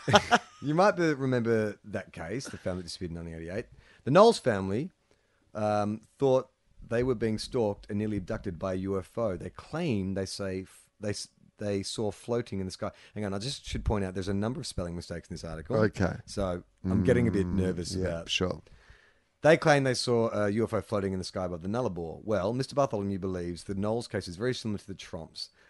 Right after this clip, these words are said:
Speaker 1: that they were all affected by a combination of stress and fatigue and were simply scaring themselves.
Speaker 2: Okay.
Speaker 1: While the Trump family hasn't said much about their disappearance, other than they thought they were being followed, and it was a family matter, the rest of Australia has been talking, which raises the question,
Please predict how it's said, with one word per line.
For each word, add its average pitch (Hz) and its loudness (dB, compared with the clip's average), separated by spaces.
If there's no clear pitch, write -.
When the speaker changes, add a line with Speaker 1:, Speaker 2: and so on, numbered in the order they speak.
Speaker 1:
that 107 -6
they 107 0
were 104 2
all 123 0
affected 104 -6
by 95 -2
a - -10
combination 95 -4
of 85 -10
stress - -6
and 113 -8
fatigue 95 -6
and 98 -6
were 90 -6
simply 92 -8
scaring 90 -8
themselves. 87 -12
Speaker 2:
Okay. 117 2
Speaker 1:
While 135 4
the 151 0
Trump 190 2
family 143 0
hasn't 113 -6
said 107 -4
much 104 -8
about 98 -8
their 95 -8
disappearance, 90 -10
other 110 -2
than 98 -2
they 92 -4
thought - -8
they 90 -12
were 87 -10
being 85 -8
followed, 90 -10
and 98 -8
it 107 -4
was 85 -8
a 82 -10
family 104 -4
matter, 80 -10
the 98 -10
rest 104 -10
of 113 -16
Australia 90 -10
has 85 -12
been 113 -8
talking, - -12
which 123 -12
raises 226 0
the 226 -2
question, 233 2